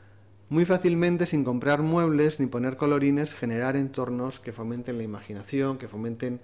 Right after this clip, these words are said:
el emprendimiento. Esta es una imagen de un curso de la uned habitual. Cualquier plataforma, pues hay novedades, hay foros, hay guías, etcétera.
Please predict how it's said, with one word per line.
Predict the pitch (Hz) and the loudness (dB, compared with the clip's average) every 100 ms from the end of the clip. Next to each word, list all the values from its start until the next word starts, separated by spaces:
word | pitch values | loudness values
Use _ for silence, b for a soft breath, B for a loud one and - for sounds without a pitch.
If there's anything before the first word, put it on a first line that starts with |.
| B B | B B
el | 110 | -12
emprendimiento. | 110 107 104 98 98 90 - - B B B B - | -10 -8 -8 -8 -10 -12 -16 -20 B B B B -6
Esta | - | 0
es | 196 | 2
una | 190 165 | 2 2
imagen | 156 170 - 165 185 - B B B B | 4 2 2 0 0 -8 B B B B
de | 117 127 | 0 2
un | 139 143 | 2 2
curso | 139 139 147 131 | 0 0 0 0
de | |
la | 127 | 0
uned | 143 190 139 - - - - | 2 2 2 -2 -18 -20 -16
habitual. | 117 117 120 127 113 - - | -8 -6 -2 -2 -2 -6 -10
Cualquier | 120 113 131 | -8 -6 -4
plataforma, | 139 139 156 175 180 180 175 | -2 -2 -2 0 0 0 -2
pues | 170 117 | -4 -6
hay | 120 | -4
novedades, | 113 107 135 156 147 143 | -4 -2 2 4 2 0
hay | 113 113 | -4 -2
foros, | 160 151 143 147 156 120 | 2 4 4 2 0 -4
hay | 107 107 | -6 -4
guías, | 160 160 143 143 | 0 2 2 0
etcétera. | 95 - 95 80 | -8 -10 -10 -12